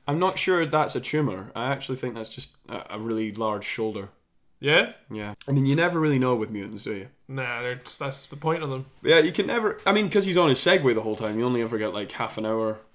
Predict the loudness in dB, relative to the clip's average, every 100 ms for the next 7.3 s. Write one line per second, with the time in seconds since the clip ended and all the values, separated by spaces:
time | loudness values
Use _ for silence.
0 | -8 -6 -4 -6 -8 -8 -6 -2 -2 2
1 | 0 0 -2 -2 -2 -2 -2 -4 -8 -8
2 | -2 4 8 8 6 2 4 4 4 4
3 | 6 4 2 -4 0 2 2 2 4 6
4 | 8 6 2 -2 -2 0 0 2 0 -2
5 | -6 -8 -8 -10 -20 -20 _ _ _ _
6 | _ _ -2 2 4 4 2 0 0 0
7 | 0 -2